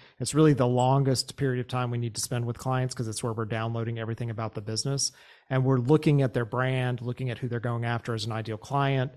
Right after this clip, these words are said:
And we're making sure, we're kind of pressure testing it, right? So, like, does this actually fit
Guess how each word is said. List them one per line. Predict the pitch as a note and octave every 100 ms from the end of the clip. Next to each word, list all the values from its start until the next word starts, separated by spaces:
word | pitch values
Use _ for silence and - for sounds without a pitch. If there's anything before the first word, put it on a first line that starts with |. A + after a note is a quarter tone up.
| - - -
And | D#3
we're | D3+
making | E3 E3 D#3
sure, | - -
we're | C3
kind | F#3 F#3
of |
pressure | - D3 C#3+ B2
testing | - A2+ - G#2+
it, | E2 - _ -
right? | A#2+ A#2+
So, | A#2 A#2+
like, | A#2+ A2+ A2+ _ _ _
does | - C#3+ C3+
this | D#3+ D#3
actually | D#3 - C3
fit | - B2 C3+ A3+